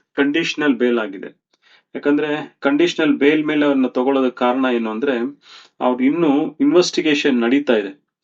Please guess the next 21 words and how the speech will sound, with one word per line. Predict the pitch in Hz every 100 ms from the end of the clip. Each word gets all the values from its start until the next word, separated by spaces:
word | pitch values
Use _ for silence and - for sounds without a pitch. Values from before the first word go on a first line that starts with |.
| _ _ _
ಇನ್ನು | 143 156 165
ಇನ್ವೆಸ್ಟಿಗೇ-, | 147 160 - 175 -
ಅವ್ರು | 139 139 135
ಇನ್ನೂ | 151 180 175
ಕಂಪ್ಲೀಟ್ | 147 147 165 165 160
ಆಗಿ | 156 156 165
ಅವರು | - 143 143 143 131 - _ _ _ _
ಎಲ್ಲ | 131 143 160
ರೀತಿನೂ | 165 147 165 196
ಬಿಡುಗಡೆ | 135 143 147 143
ಆಗಿಲ್ಲ. | - 131 139 120 95 _ _ _ _ - - -
So | - 147
ಹಾಗಾಗಿ | 139 147 151 160 160
ಅವರಿಗೆ | - 135 147 135 120 147 160 - _
ಕಂಡೀಷನಲ್ | 147 147 175 185 - 175 151
ಬೇಲ್ | 123 139 160 147
ಅಂತ | 135 131
ಅವರಿಗೆ | 147 120 139 135 143 120 143 151 -
ಮದ್ರಾಸ್ | 127 123 143 143
ಹೈಕೋರ್ಟ್ | 123 120 151 147
ಕೊಟ್ಟಿದೆ. | 135 120 110